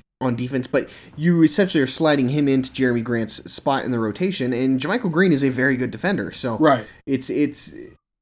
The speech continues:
Speaker 1: I don't think that they're going to suffer too much, um, defensively during, during most normal games. It's gonna be when you've got a seven-game series and you're against Kawhi Leonard or LeBron James,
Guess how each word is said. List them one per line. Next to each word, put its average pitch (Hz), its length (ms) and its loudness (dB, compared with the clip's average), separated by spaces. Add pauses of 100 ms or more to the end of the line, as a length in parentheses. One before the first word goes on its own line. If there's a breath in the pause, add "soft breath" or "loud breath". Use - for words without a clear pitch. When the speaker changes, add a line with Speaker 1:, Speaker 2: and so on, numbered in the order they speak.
(200)
Speaker 1:
I 151 120 6
don't 208 220 2
think 156 200 0
that 147 40 -8
they're 139 140 4
going 131 160 2
to 117 80 0
suffer 120 400 -4
too 120 180 -6
much, 107 380 -6 (420 loud breath)
um, 107 920 -4
defensively 117 580 -2
during, 110 720 -2
during 120 340 2
most 120 300 0
normal 127 580 0
games. 104 380 -4
It's 120 160 -6
gonna 165 200 6
be 127 420 0 (360 loud breath)
when 131 140 2
you've 123 160 2
got 127 120 6
a 107 60 2
seven-game 113 520 0
series 113 520 2
and 110 160 0
you're 104 300 -2
against 120 340 -4
Kawhi 110 340 0
Leonard 107 360 -2
or 113 180 -2
LeBron 107 380 -2
James, 107 520 -4